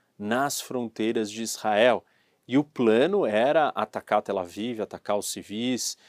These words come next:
e, inclusive, exterminar. Os serviços de inteligência de Israel tinham descoberto que eles estavam, é, acumulando gás venenoso pra usar contra a população civil israelense.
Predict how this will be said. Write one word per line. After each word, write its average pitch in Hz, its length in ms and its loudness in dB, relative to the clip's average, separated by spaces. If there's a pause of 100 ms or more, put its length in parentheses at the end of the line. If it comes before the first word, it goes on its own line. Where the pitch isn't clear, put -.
(300)
e, 104 200 -4
inclusive, 120 540 -4
exterminar. 139 500 -2
Os 92 100 -8
serviços 104 420 -8
de 110 100 -8
inteligência 107 600 -6
de - 60 -12
Israel 104 500 0 (480)
tinham 113 400 -6
descoberto 110 680 0
que 117 500 -4
eles 98 220 -4
estavam, 101 960 -2
é, 95 560 -6
acumulando 113 540 -4
gás 110 520 0
venenoso 101 800 -2 (140)
pra 113 160 4
usar 110 360 0
contra - 220 -10
a 104 40 -20
população 104 560 -6 (340)
civil 98 380 -6
israelense. 117 760 0